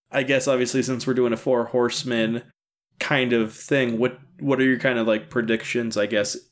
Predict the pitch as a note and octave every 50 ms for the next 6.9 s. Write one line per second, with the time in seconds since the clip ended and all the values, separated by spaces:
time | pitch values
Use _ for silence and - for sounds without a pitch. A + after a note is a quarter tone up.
0 | _ _ - - C#3+ B2 A2+ - - - - - - - A2 G#2+ G#2 G2 G2+ G#2+
1 | - - - A#2+ A#2 A2+ A2 A2 A2 G#2+ A2+ A2+ A2+ G#2+ G#2 G#2+ - - - A#2+
2 | A2 G#2 G#2 G2+ G2+ G2+ - - - A2 - - B2 A2 G#2+ G2+ G#2 A2+ A2+ A2+
3 | - - - A2+ F#2+ F2 F2+ F#2+ G2 - - - A2+ A2 G#2 G#2 G#2+ A2+ G#2+ -
4 | A2 G#2+ A2 G#2+ - C#3+ C3 B2 A2+ - C3 A#2+ - - - - - - - -
5 | - - D#3+ E3+ E3+ D#3+ - C#3+ B2+ B2 B2 A#2+ A2+ G#2+ A2 B2 C3 B2 B2 B2
6 | A2 A2 G#2 G#2 - G#2+ A2 G#2 F#2+ E2 D#2+ F2 F2+ - - - -